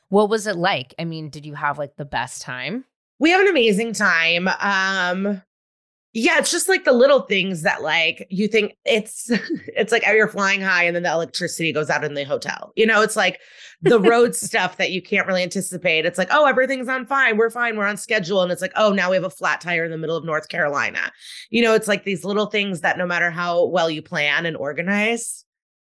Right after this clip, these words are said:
Speaker 2: it's just the road. Or, like, dickhead managers, dickhead sound guys, you know, you just, like, interact with people. You're like, "What the fuck is going on?" You're bad at your job,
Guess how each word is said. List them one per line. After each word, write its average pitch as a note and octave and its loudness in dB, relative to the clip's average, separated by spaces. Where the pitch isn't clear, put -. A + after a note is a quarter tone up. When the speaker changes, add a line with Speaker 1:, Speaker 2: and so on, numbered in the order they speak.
Speaker 2:
it's F#3+ -2
just F3+ -8
the F#3+ 0
road. F3+ 2
Or, F3 0
like, - -8
dickhead F3 -2
managers, G3+ -4
dickhead E3+ 0
sound A#3+ 0
guys, C#3+ -4
you G#3 2
know, G3 0
you F#3 -4
just, F#3+ -8
like, F#3+ -2
interact F#3+ 0
with F#3+ -6
people. F#3 -6
You're F3 0
like, F3+ -6
"What C4+ -4
the D4+ -4
fuck - -6
is A3 -2
going D#3+ -2
on?" D3+ -6
You're F#3+ 4
bad F#3 -2
at F3+ 0
your E3 -2
job, C#3 0